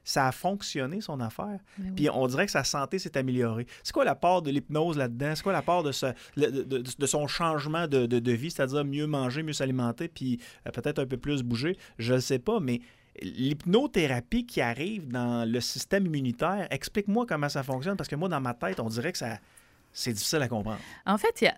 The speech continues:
Speaker 2: il y a différents points que tu viens de citer. C'est ce que je disais, la santé holistique tout à l'heure.
Speaker 1: Ouais.
Speaker 2: Donc oui, il a travaillé au niveau de l'activité sportive, il a travaillé au niveau de l'alimentation,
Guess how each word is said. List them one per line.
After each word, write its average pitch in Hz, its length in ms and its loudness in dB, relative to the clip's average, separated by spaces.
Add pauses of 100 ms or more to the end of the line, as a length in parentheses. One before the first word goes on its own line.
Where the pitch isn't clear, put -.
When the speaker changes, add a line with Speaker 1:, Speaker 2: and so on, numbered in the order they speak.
Speaker 2:
il 214 80 -2
y 202 40 4
a 196 80 4
différents 214 520 4
points 220 220 2
que - 60 -2
tu - 60 -8
viens 175 160 0
de 190 60 -2
citer. 226 400 2
C'est - 100 -4
ce - 80 -8
que - 80 0
je 190 80 0
disais, 202 300 2
la 202 120 4
santé 185 360 0
holistique 202 520 -2
tout - 200 -8
à 165 100 2
l'heure. - 220 -6
Speaker 1:
Ouais. 120 160 -2 (260)
Speaker 2:
Donc 190 220 4
oui, 294 140 6
il 277 40 6
a 294 80 10
travaillé 185 400 6
au 233 60 8
niveau 196 320 4
de 190 60 -6
l'activité - 460 -2
sportive, - 600 -2
il 180 100 -4
a 180 60 -2
travaillé 180 420 2
au - 20 4
niveau 196 240 2
de 190 80 0
l'alimentation, 175 760 4